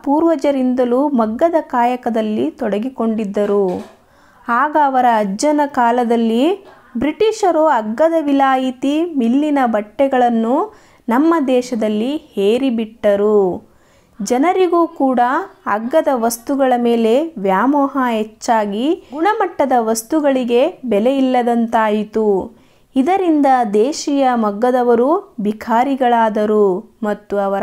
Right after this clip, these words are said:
ಅನ್ನಕ್ಕೆ ಸಂಚಕಾರವಾಯಿತು. ಪಾಪ ಅಬ್ದುಲ್ ರಹೀಮನ ಕುಟುಂಬವೂ ಕೂಡ ತುಂಬ ಸಂಕಷ್ಟಕ್ಕೀಡಾಯಿತು. ಹಿರಿಯರು ಕಟ್ಟಿದ ಭವ್ಯವಾದ ಹಳೆಯ ಕಾಲದ ಮನೆ,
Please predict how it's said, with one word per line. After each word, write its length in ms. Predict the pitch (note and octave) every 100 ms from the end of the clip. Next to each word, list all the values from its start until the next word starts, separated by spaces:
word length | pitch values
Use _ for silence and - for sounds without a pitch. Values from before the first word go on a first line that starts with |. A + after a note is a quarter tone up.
| F#3+
ಅನ್ನಕ್ಕೆ 720 | G3 G#3+ G#3+ - A3 D4 A#4 - - _
ಸಂಚಕಾರವಾಯಿತು. 1700 | - A#3 G#3+ A#3 D4 D4 B3 A3+ G#3+ G#3 G3 G3 G3 G3 F#3 F3 A3 _ - - - - - - - -
ಪಾಪ 320 | F4+ B4 - A4+ D#4
ಅಬ್ದುಲ್ 360 | D4+ E4 E4+
ರಹೀಮನ 420 | F4 C#4+ D4 C#4 C4
ಕುಟುಂಬವೂ 720 | C4 B3 C#4+ C#4 C4 C4 D#4
ಕೂಡ 340 | D#4 C#4 B3 A#3 C#4 G4 - _
ತುಂಬ 300 | D4+ D#4 E4+ D4 D4+
ಸಂಕಷ್ಟಕ್ಕೀಡಾಯಿತು. 1700 | F#4 A#3+ A3+ C4 C4+ - C4 B3+ A#3+ A3+ G#3+ G#3 G#3 G3 G#3 F#3+ - - _ _ _ _
ಹಿರಿಯರು 560 | - E4 G4 G4 D#4+ C#4+
ಕಟ್ಟಿದ 460 | C4+ C4+ - B3+ B3 A3
ಭವ್ಯವಾದ 800 | G3 B3 C4 C#4+ B3+ A#3+ A3+ A3
ಹಳೆಯ 380 | G#3+ G#3 B3 C4
ಕಾಲದ 420 | B3+ A#3+ A3+ G#3+ G#3+
ಮನೆ, 520 | G#3+ A3 A#3+ D4+